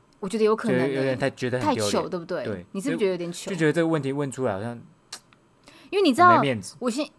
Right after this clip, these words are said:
Speaker 1: 你经过你这件事情，我想到一个以前发生的事情。以前老王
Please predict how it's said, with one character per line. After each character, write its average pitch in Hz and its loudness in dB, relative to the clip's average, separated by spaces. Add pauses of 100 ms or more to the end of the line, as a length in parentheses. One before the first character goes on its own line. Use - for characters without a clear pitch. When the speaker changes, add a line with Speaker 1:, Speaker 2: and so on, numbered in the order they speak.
(220)
Speaker 1:
你 226 2
经 330 -4
过 370 6
你 233 4
这 233 0
件 240 0
事 247 -8
情， 214 -6
我 202 0
想 214 -4
到 226 0 (120)
一 196 -14
个 202 -4 (100)
以 185 -10
前 165 -10
发 180 -2
生 180 -6
的 143 -10
事 180 -10
情。 - -16 (460)
以 202 -10
前 196 -6 (160)
老 170 0
王 139 -8